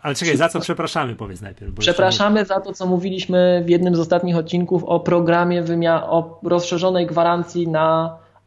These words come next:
Speaker 2: Apple Watcha do trzech lat.
Speaker 1: A, tak
Speaker 2: Żadne
Speaker 1: jest.
Speaker 2: na Apple Watcha, to ja tutaj się sugerowałem treścią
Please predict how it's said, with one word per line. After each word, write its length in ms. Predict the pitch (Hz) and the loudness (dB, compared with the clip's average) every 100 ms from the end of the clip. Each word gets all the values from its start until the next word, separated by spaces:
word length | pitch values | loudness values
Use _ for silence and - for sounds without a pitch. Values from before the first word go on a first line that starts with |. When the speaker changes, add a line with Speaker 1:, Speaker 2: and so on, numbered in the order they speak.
| 165 | -2
Speaker 2:
Apple 180 | 175 170 | 2 2
Watcha 320 | 185 185 147 | 2 0 -2
do 120 | 131 | -6
trzech 300 | 131 135 135 | -8 -10 -10
lat. 120 | 135 - | 0 4
Speaker 1:
A, 280 | 175 147 - _ | 4 4 -2 _
tak 140 | - 160 | -4 0
Speaker 2:
Żadne 260 | 180 208 | 4 4
Speaker 1:
jest. 180 | 120 208 214 208 | 2 -2 -6 -6
Speaker 2:
na 160 | 170 202 | -2 -2
Apple 160 | 202 208 | -2 -2
Watcha, 340 | 214 208 202 | 2 2 0
to 160 | 180 185 | -4 -4
ja 180 | 185 190 | -2 -2
tutaj 280 | 190 190 185 | -2 -2 -2
się 140 | 185 | -4
sugerowałem 920 | 185 185 190 185 190 196 190 185 185 - - - - - - | -4 -2 2 4 6 6 4 2 -2 -12 -20 -20 -20 -14 0
treścią 720 | 190 196 190 180 180 180 | 2 2 0 -2 -2 -2